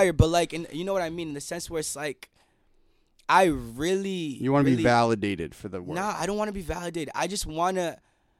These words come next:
Speaker 1: I wanna be able to just work my, I wanna level up. It's just a level up. It's not about validation for me. Like, my art is my validation. You know what I mean? That's why I'm able to sit here and be like, "Yo, I hold this and I hold that." You know what I mean? And my thing is, like,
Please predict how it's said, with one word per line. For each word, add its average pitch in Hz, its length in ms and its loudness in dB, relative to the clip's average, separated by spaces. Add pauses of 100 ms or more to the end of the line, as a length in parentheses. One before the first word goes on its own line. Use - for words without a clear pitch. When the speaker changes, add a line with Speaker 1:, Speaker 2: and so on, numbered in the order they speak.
(180)
Speaker 1:
I 165 80 -2
wanna 226 240 4
be 220 180 -2
able 196 160 2
to 202 80 -2
just 185 200 -4 (140)
work 165 200 2
my, 175 100 -4
I 156 80 0
wanna 208 220 2
level 196 320 0
up. 190 260 0
It's 151 120 -4
just 202 140 -2
a 190 40 -2
level 190 260 2
up. 151 80 0
It's 123 80 -10
not 196 120 -2
about 185 280 2
validation 151 600 -2
for 139 140 -14
me. 120 220 -8
Like, 123 180 -8
my 139 140 0
art 170 240 4
is 147 100 0
my 139 160 -2
validation. 123 720 -6
You 120 80 -10
know 131 60 -4
what 131 60 -4
I - 20 -4
mean? 131 140 -2
That's 165 200 0
why 190 80 4
I'm 170 120 2
able 165 160 0
to 147 40 -4
sit 165 300 -4
here 156 100 -2
and 139 100 -6
be 147 100 -6
like, 143 240 -2
"Yo, 135 220 -2 (560)
I 160 200 6
hold 156 260 2
this 160 220 -2
and 131 60 -8
I 123 80 -2
hold 123 240 -4
that." 131 240 -2 (440)
You 127 80 -8
know 127 60 -2
what 120 60 -2
I 117 40 -4
mean? 127 400 -6 (520)
And 143 100 -6
my 170 140 4
thing 214 260 -4
is, 190 180 -2
like, 165 260 0